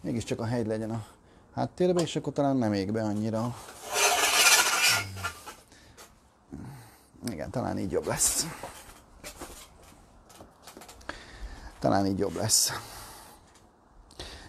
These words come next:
Tehát, hogy hallotok, akkor a könyv, amiből felolvasok, egy olyan dolgot mond el, ami, ami alapvetően fikció, de,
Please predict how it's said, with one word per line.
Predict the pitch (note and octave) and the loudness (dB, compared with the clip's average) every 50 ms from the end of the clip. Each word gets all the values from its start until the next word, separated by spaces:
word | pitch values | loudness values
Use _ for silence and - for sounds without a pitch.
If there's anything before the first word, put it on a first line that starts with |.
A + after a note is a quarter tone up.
| - | 2
Tehát, | - E3+ E3 | 6 6 6
hogy | - C3+ A#2+ | 6 6 4
hallotok, | C3+ E3+ - - G#2+ F#2+ - D#3+ G3 - - - - - - - - - - - - - - - - - - - - - - - - - - - | 6 8 8 8 6 6 6 4 4 4 -2 -10 -10 -14 -16 -18 -18 -20 -20 -18 -18 -18 -18 -18 -18 -18 -18 -18 -18 -18 -20 -20 -20 -6 2 4
akkor | - C#3 - - C#3 | 4 6 10 10 10
a | C3 | 12
könyv, | - G#3+ F3+ C#3+ D3 D3+ - - - - - - - - - - - - - - - - - C#3 - - - - - - - - - - | 12 12 12 12 10 8 6 2 -6 -8 -10 -12 -12 -12 -12 -12 -12 -14 -14 -14 -16 -20 -20 -20 -20 -20 -20 -20 -20 -20 -20 -20 -14 -4
amiből | - C3 C3 C3 B2+ C3 B2+ | 0 2 4 6 8 8 8
felolvasok, | A#2+ - D3 C#3 B2+ A#2 A#2+ - - B2 | 8 8 8 10 10 10 8 6 4 4
egy | - B2+ C3+ | 4 6 8
olyan | D3 C3+ B2 A#2 | 8 8 8 8
dolgot | A#2 A#2+ A#2 A2+ A2 - | 8 8 8 8 4 2
mond | A2+ A2+ A#2+ A#2+ | 2 0 2 4
el, | B2 | 4
ami, | B2 A#2+ A#2+ A#2+ A#2+ B2 | 4 4 2 0 0 0
ami | - C3 D3 | 2 4 6
alapvetően | F#3+ A3+ G#3+ - C3 A2+ B2+ A#2+ A#2+ | 6 6 6 6 4 4 4 2 2
fikció, | - - C3 - - - A2 A#2 B2 C#3 | 2 0 -2 0 0 0 2 4 4 6
de, | C3 C3 B2+ A#2+ A#2+ - | 6 6 6 6 4 -2